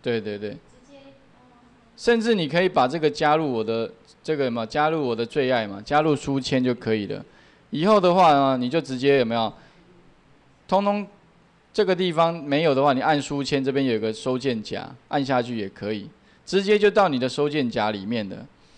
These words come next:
Speaker 1: 再来的话，这边就有一个叫做露天拍卖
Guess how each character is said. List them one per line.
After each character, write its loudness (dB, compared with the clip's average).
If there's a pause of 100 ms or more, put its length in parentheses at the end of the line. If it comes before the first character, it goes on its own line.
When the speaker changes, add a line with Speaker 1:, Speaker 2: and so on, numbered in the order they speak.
(340)
Speaker 1:
再 2
来 6
的 4
话， 6
这 -4
边 0
就 0
有 6
一 2
个 0
叫 2
做 2
露 4
天 0
拍 2
卖 2